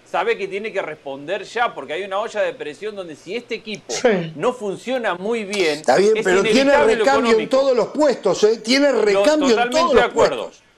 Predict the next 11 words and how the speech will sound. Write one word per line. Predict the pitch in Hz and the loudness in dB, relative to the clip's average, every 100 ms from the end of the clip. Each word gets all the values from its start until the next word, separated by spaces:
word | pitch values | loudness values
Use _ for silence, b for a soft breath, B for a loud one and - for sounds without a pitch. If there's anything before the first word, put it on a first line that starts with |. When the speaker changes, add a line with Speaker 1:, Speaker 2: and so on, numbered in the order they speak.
| - | -8
Speaker 1:
totalmente | 180 208 254 269 | -6 -4 -4 2
Speaker 3:
Tiene | 262 | 4
Speaker 1:
de | 269 | 4
acuerdo, | 233 202 | 2 0
pero | 202 | -2
Speaker 3:
recambio. | 175 302 254 - B | -2 -2 -4 -10 B
A | 247 | 2
ver, | 302 247 160 - | 2 0 -6 -10
el | 208 | -8
Manchester | 254 359 330 262 247 214 | -6 -6 -6 -6 -4 -6
City | - 339 320 311 285 | -8 -10 -8 -6 -8